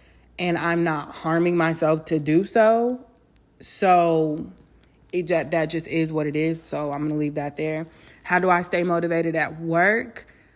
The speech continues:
I love my job. I love my career. I love the people that I work with. I love the environment that I work in. I think that has a big,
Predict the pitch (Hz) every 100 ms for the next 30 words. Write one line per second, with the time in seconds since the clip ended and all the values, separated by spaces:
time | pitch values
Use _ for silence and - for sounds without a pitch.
0 | _ - 180 175 170 180 170 165 156 156
1 | 165 160 165 156 160 156 156 - 160 151
2 | 156 160 151 160 160 156 165 165 160 151
3 | 139 147 160 170 165 156 156 151 147 139
4 | 139 143 156 160 156 156 156 165 165 165
5 | 160 160 - _ - 147 160 151 143 160
6 | 143 - 143 165 170 170